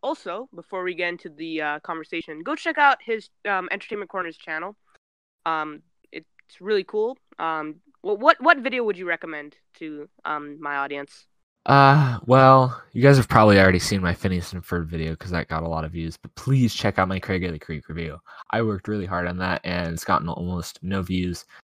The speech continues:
Speaker 2: I would very much appreciate that. Uh, you can also check us out on Twitter, but Twitter sucks, so you don't really have to.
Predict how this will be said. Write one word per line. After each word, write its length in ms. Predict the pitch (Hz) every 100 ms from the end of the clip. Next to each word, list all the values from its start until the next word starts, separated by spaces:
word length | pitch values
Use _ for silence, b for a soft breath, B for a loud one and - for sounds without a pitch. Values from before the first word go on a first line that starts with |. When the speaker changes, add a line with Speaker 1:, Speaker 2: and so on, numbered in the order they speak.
| -
Speaker 2:
I 120 | 98
would 360 | 92 85 80 95 _
very 360 | 117 127 120 107
much 220 | 98 -
appreciate 540 | 87 85 - 71 -
that. 240 | - - - b b -
Uh, 380 | - - 82 82 - _
you 60 | 123
can 120 | 165
also 200 | 156 139
check 220 | - 127
us 160 | 117 110
out 100 | 98
on 120 | 85
Twitter, 320 | - 92 95
but 320 | 87 82 76 - _ -
Twitter 240 | - 90
sucks, 380 | 82 - 82 -
so 500 | - - - 76 69 - _
you 100 | 92
don't 140 | 87 -
really 160 | 67
have 180 | 76 76
to. 220 | - 73